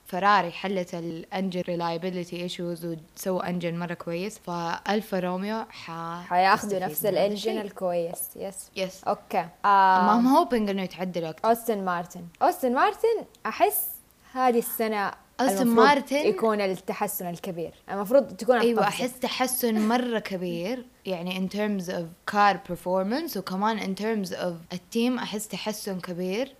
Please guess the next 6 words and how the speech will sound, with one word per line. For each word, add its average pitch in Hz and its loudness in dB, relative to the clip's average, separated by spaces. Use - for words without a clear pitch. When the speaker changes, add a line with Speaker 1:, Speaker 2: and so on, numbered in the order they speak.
Speaker 1:
وأحس 196 -2
إنهم 196 0
ممكن 202 -4
يدخلوا 185 -4
شوية 190 -4
ميد 180 -4